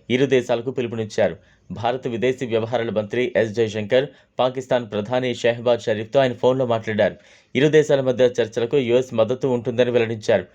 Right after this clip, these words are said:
అవసరమైతే భారత్, పాకిస్తాన్ మధ్య చర్చలకు మధ్యవర్తిత్వం వహిస్తారని ప్రతిపాదించారు.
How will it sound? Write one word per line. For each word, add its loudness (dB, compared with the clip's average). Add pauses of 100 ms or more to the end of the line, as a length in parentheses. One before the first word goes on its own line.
(280)
అవసరమైతే -2
భారత్, -4
పాకిస్తాన్ 0
మధ్య 2 (140)
చర్చలకు -2
మధ్యవర్తిత్వం 0
వహిస్తారని 0
ప్రతిపాదించారు. -2